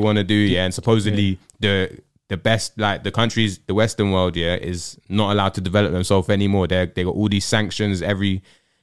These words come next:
Speaker 1: everything they do,
Speaker 2: Yeah,
Speaker 1: they have
Speaker 2: yeah.
Speaker 1: to pay loads of money. It's just, to me, it's just a
Speaker 2: Yeah.
Speaker 1: scam. It's another global scam.
Speaker 2: Leo, Leo said something that's really interesting,
Speaker 1: Mm.
Speaker 2: and there's another thing that I saw on, on, on Insta that, that really interests me as well. What Leo said was, "What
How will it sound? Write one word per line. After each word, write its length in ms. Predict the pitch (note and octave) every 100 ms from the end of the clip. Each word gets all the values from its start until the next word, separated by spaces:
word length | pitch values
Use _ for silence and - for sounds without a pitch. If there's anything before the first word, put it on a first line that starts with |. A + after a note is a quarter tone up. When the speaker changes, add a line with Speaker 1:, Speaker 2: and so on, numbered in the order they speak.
| - G#2
Speaker 1:
everything 380 | A2 G#2 A2+ G2
they 80 | G2
do, 160 | B2+ G#2+
Speaker 2:
Yeah, 40 |
Speaker 1:
they 80 | F#2+ G2
have 60 | A2
Speaker 2:
yeah. 60 |
Speaker 1:
to 0 | F#2+
pay 80 | G2+ F#2+ G#2
loads 180 | G#2
of 80 | G2
money. 200 | G#2+ G#2 G2
It's 80 |
just, 160 | C3+ C3 -
to 80 | A#2+
me, 160 | D3+
it's 100 | C3+ G#2
just 100 | G#2
a 60 |
Speaker 2:
Yeah. 80 | G2+ -
Speaker 1:
scam. 160 | G2 D#2
It's 100 | F2+
another 260 | A2+ A#2+ A2
global 340 | A2 A2 G2+ G2+
scam. 260 | G#2 F2 - _ _ A#2+
Speaker 2:
Leo, 240 | C3 D3 C3+ B2+
Leo 140 | D3+
said 180 | A#2 A#2+
something 160 | A2 G#2
that's 160 | F#2
really 140 | G#2+ G#2+
interesting, 280 | G2 - G2 F#2+
Speaker 1:
Mm. 180 | G2 E2+ -
Speaker 2:
and 100 | A2 G2+
there's 160 | A2 G2+
another 200 | A#2 G2+
thing 100 | A2
that 80 | G#2
I 80 | G2
saw 120 | G#2+
on, 80 | G2+
on, 200 | G#2 G2 G#2
on 40 | G2 A2
Insta 180 | G2+ -
that, 120 | F#2+ F#2+ G2+
that 100 | G2
really 140 | G2+
interests 280 | G2+ - -
me 40 | G2
as 40 | F#2+
well. 140 | F#2+ A#2 - -
What 100 | A#2+ -
Leo 260 | A#2+ D3
said 220 | B2 - G#2+
was, 360 | A2 G2+ G2 - _ _ _ _ _
"What 220 | A#2 C3+